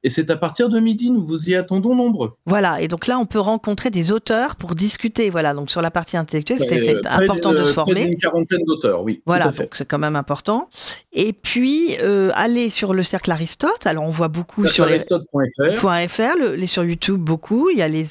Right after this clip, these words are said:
Speaker 2: les, les, les émissions, les interviews, les, et puis surtout les livres, Perspective Libre. Alors, Perspective Libre, on peut s'abonner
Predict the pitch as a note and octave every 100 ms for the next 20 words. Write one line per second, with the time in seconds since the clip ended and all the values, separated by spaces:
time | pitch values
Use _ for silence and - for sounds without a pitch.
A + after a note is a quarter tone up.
0 | - D#3 D3+ C#3+ C3+ - - - - D#3
1 | D3 C#3 B2 - - D3+ D#3 D#3 D3 C#3+
2 | - F#3 G#3 F3 D#3 D3+ D3+ C#3 D#3 G3+
3 | A#3 A#3+ A#3+ F3 E3 - - F3+ E3+ E3+
4 | - - G#3+ E3+ F3+ C4+ D#4 - D#3+ -
5 | F#3 - - F3+ D#3+ F3+ A#3 G#3+ D3 C3
6 | - - - - C3+ - G3 - - F#3+
7 | - F#3+ F3+ G#3+ F4 D#4 E3 D#3+ F3+ -
8 | - F#3 F3+ F#3+ F#3+ F3